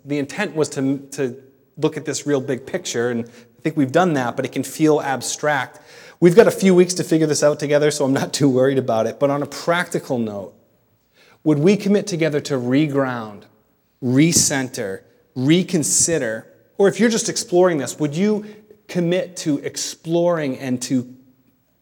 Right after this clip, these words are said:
digging deep into what it means that light shines in the darkness?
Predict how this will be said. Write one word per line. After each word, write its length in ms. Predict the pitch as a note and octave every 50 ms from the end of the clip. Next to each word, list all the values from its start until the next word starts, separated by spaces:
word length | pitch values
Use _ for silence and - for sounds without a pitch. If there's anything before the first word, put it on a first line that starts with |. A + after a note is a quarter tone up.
| _ _ - D#3+ _ _ _ - D3 B2 B2
digging 460 | B2+ D3+ E3+ F3+ F3 F#3+ F#3+ F3+ D3+ B2+
deep 400 | - D#3 D3 C#3+ C3+ - - - - - - _
into 260 | - D3 C3+ - - C3+
what 300 | B2 A#2+ B2+ C3+ C#3+ D#3
it 160 | D3 B2 B2
means 600 | C#3 B2+ B2 A#2+ A2+ A2 G2+ - - - - _ _ _ _ _ _ _ _ _ _ _ _ _ _ _ _ -
that 200 | B2+ A2+ G2+ B2+
light 400 | B2 A#2+ B2 A#2+ A#2+ A2+ G2+ - - _ _ _ _
shines 440 | - - - B2+ A#2 A#2 A#2 A2 A#2
in 80 | A2+
the 80 | A2 A2
darkness? 640 | G#2 G2+ F#2+ G2 F#2+ _ G2 F#2+ - - - -